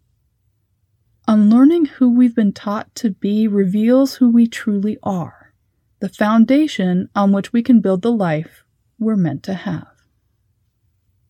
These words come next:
And that's all the time we have this week. If you're interested in knowing more, check out my website, akashic reading dot com. And if you're enjoying this podcast,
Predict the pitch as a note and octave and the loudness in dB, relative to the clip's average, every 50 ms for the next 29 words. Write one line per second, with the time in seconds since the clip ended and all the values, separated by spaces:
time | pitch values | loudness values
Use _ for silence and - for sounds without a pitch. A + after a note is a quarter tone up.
0 | _ _ _ _ _ _ _ _ _ _ _ _ _ _ _ _ _ _ - A#3 | _ _ _ _ _ _ _ _ _ _ _ _ _ _ _ _ _ _ -2 0
1 | A3+ A3+ B3+ D4+ E4 E4+ - - B3 A#3 A#3 - G3+ - - G3+ F#3 G3 F#3+ F#3 | 4 4 6 4 4 2 0 0 0 0 0 -2 -6 -6 -4 -4 -2 0 0 0
2 | F#3 F3+ - - D#3 D#3+ - _ - D#3 - - - - - - - _ _ _ | -2 -4 -6 -10 -10 -10 -10 _ -12 -12 -12 -12 -12 -12 -14 -14 -14 _ _ _
3 | _ _ _ _ _ _ _ _ _ _ _ _ - - A3+ - A3 - - A3+ | _ _ _ _ _ _ _ _ _ _ _ _ -4 -4 0 0 0 0 2 4
4 | A3+ A#3 - - C#4+ C#4 - - D#4 D4+ D4+ C#4+ C#4 C4 B3+ C4+ C#4+ D4 C#4 A#3 | 4 4 4 4 0 0 0 0 0 4 6 8 8 8 8 8 8 8 8 6
5 | G#3+ G#3 G3 G3 G3+ A3 _ _ _ _ _ - - A#3 A3+ A#3+ B3+ - B3+ B3 | 6 4 0 -2 -4 -6 _ _ _ _ _ -6 -4 -4 -2 -2 -2 0 2 2
6 | A3 G#3 F#3+ F3+ - - E3 - - - _ _ _ - F#3+ - - F3 E3 - | 2 0 -2 -4 -6 -12 -12 -12 -12 -18 _ _ _ -18 -16 -10 -8 -6 -6 -6
7 | - F3 - - F3+ E3+ E3+ F3+ E3+ F#3 F3 - - - - - - - - - | -8 -10 -8 -6 -6 -4 -4 -4 -4 -4 -6 -8 -10 -12 -14 -14 -12 -14 -18 -20
8 | _ _ _ _ _ _ _ _ _ _ _ _ _ - - G#3 G#3 G#3 F#3+ - | _ _ _ _ _ _ _ _ _ _ _ _ _ -4 2 2 2 2 2 -2
9 | A3+ G#3+ G#3 G#3+ A3 - D#4+ F#4 F#4 D#4+ A#3+ A3+ - - - G#3 G#3 G3+ - - | -2 0 0 0 0 0 0 2 4 4 4 4 2 -4 -4 -4 -4 -4 -4 -4
10 | G3+ G3+ G#3 - | -4 -4 -4 -8